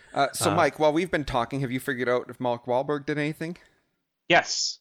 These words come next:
Speaker 3: Uh, when he was fifteen, uh, he chased, uh, him and some friends of his chased some fine young children up and down the beach yelling, "Kill the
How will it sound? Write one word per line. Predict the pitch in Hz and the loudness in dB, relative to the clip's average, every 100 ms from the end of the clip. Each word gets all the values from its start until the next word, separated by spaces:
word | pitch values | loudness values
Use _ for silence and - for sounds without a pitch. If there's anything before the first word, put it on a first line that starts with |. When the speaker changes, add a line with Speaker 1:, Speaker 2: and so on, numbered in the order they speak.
| - | 2
Speaker 3:
Uh, | 139 135 | 4 4
when | 143 | 4
he | 147 | 2
was | 139 | 0
fifteen, | - 190 - - 175 170 180 214 _ _ _ _ | 0 -2 -2 -2 0 2 0 -4 _ _ _ _
uh, | 123 120 120 | 2 4 2
he | - 139 127 | -2 -6 -4
chased, | - 156 156 - - - - _ | -2 0 0 -2 -12 -14 -16 _
uh, | 131 123 117 117 | -2 0 0 -2
him | 123 160 | 0 2
and | 160 143 | 2 0
some | 143 | -4
friends | 131 143 143 | 0 0 0
of | 131 | -2
his | 139 151 | -2 -2
chased | - - 143 139 - | -4 0 0 -2 -6
some | 135 127 120 - - | -4 -4 -8 -10 -2
fine | 131 131 | 0 0
young | 127 123 123 | -2 -4 -4
children | - 139 139 156 - - - - | -4 -2 0 -2 -6 -20 -12 -2
up | 123 | -2
and | 131 | 0
down | 123 127 | 2 2
the | 113 | 0
beach | 127 151 - | -2 -2 0
yelling, | 127 123 117 117 - - _ _ | 2 2 0 -2 -8 -20 _ _
"Kill | - 202 214 170 | 2 4 6 4
the | 147 143 123 117 | 2 0 0 -4